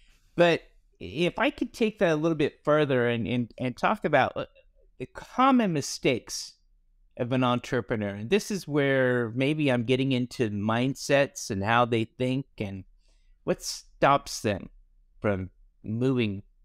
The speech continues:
companies forward to, uh, they may be successful, but really getting to the next level.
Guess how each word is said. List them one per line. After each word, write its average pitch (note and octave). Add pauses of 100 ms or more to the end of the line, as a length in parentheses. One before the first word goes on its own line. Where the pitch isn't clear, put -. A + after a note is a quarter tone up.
(120)
companies A#2
forward G#2
to, G2+
uh, F#2 (640)
they B2
may C#3
be C#3
successful, B2
but G#2 (600)
really B2+ (720)
getting C3
to -
the G#2
next -
level. -